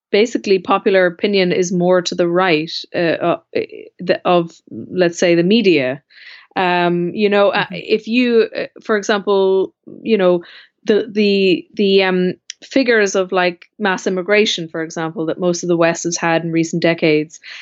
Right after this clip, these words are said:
Speaker 1: if you write a column saying this should be reformed, done away with, whatever, uh, that would be considered an, a somewhat extreme opinion, but we know that it's actually quite a popular opinion. Uh, and so that's
Speaker 2: Mm-hmm.
Speaker 1: something that's,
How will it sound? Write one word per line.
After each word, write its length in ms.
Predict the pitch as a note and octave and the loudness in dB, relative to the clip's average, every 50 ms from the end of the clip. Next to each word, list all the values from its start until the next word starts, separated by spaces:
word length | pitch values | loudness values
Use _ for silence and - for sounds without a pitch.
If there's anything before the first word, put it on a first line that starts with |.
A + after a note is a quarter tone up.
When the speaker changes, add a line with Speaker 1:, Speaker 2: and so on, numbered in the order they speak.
| - - - - | -20 -12 -4 -2
Speaker 1:
if 120 | G#3+ G#3 | -2 0
you 680 | G3 G#3 G#3 A3+ A#3 A3+ A3 G#3+ G#3+ G#3+ G#3 G#3 - - - | 0 0 2 2 4 4 4 4 4 2 2 0 0 -2 -4
write 320 | - - G#3+ G#3+ G3+ G3 F#3+ | -4 -2 0 2 2 2 0
a 60 | F#3+ | 0
column 600 | F#3+ - A#3 G3+ G3+ G3 F#3 F3+ F3+ F3 E3+ E3+ F3 | -2 -2 -2 0 2 2 2 0 -2 -6 -8 -8 -10
saying 400 | - - G#3 F#3 F3+ F3 F3 E3+ | -6 -2 0 0 2 0 0 0
this 100 | F3 E3+ | -2 -2
should 240 | F3 - - E3+ E3+ | -4 -2 -4 -6 -4
be 500 | - F3+ E3+ E3+ E3+ E3+ E3 E3 E3 - _ | -2 0 2 2 2 0 0 -4 -6 -10 _
reformed, 1080 | - D3 - - F3+ F3 E3+ E3+ _ - F#3+ F3+ F3 F3+ F3 F3 E3+ E3+ E3+ E3 - - | -18 -12 -6 -2 -2 -2 -2 -2 _ -2 0 2 2 4 2 2 2 0 0 -2 -4 -2
done 180 | F#3 F3 E3+ | -2 0 0
away 260 | E3+ E3 E3 E3 E3 E3 | 2 2 2 4 4 4
with, 340 | E3 E3 D#3+ D#3+ D#3+ - | 4 2 2 0 -2 -6
whatever, 480 | - F3 F3 E3+ E3 E3 D#3 D#3 D#3 - _ - - - - - - - - | -2 0 0 0 0 0 -4 -4 -6 -8 _ -20 -20 -20 -20 -20 -16 -8 -6
uh, 500 | G3+ F#3+ F#3 F3+ F3 F3 E3+ E3+ E3+ - - | -4 -2 0 0 0 0 2 2 0 -2 -4
that 300 | - F#3 G#3 G3+ F3+ F3+ | -6 -2 -2 -2 0 0
would 100 | G3 F#3 | -4 -6
be 180 | E3 G3 F#3 F3 | -6 -8 -10 -10
considered 760 | F3 - F#3+ F3+ E3+ - G3+ F3+ F#3 F3+ F3 F3 E3+ E3 - - _ _ | -10 -10 -10 -10 -8 -6 -6 -4 -2 -2 -2 -2 -4 -6 -8 -16 _ _
an, 240 | - G3 F3+ E3+ F3 _ _ _ - - | -6 -4 -4 -4 -6 _ _ _ -16 -12
a 200 | - - - - | -8 -4 -4 -2
somewhat 300 | - - G3 F#3+ F#3 F3+ | 0 0 0 2 2 2
extreme 440 | E3+ - - - - G#3+ G3 F#3+ F#3 | 0 -2 -4 -2 2 2 2 2 0
opinion, 500 | F3 F3 - D#4 D4+ C#4+ A3 F3+ E3+ E3+ | -2 -2 -2 0 2 2 2 2 2 2
but 100 | F3 - | 0 0
we 140 | - G3+ G#3 | 0 2 2
know 160 | A3 A3+ A3 | 2 4 4
that 100 | G#3 F#3 | 4 2
it's 140 | F#3 F#3 - | 2 2 0
actually 260 | F#3 F3+ - F#3+ F3 | -2 -2 -2 -4 -6
quite 160 | - F#3+ F3+ | -4 -4 -6
a 60 | F3 | -4
popular 480 | F3 - G#3+ A3 A3 - C#4 G#3 E3+ D#3 | -4 -2 -2 -2 0 2 2 2 2 0
opinion. 520 | D3+ - - D#3 D3+ D3 C#3 C#3 C#3+ D#3 _ _ - - - - - - - - | 0 -2 -4 -6 -4 -4 -4 -6 -8 -10 _ _ -20 -20 -18 -18 -20 -16 -8 -4
Uh, 220 | - G#3 G3+ G3+ - | -2 0 0 0 0
and 200 | A3+ A3+ A3+ - | -2 -4 -4 -2
so 260 | - A#3 A3+ A3+ A3 | -2 0 0 0 0
that's 200 | A3 B3 C4+ C4+ | 0 -2 -4 -2
Speaker 2:
Mm-hmm. 60 | D#3+ | -2
Speaker 1:
something 340 | F3+ C#4+ C4+ - C4 A3+ A3 | -4 -4 -2 -2 -2 -2 0
that's, 340 | G#3 F#3 - - - - _ | -2 -2 -4 -4 -16 -20 _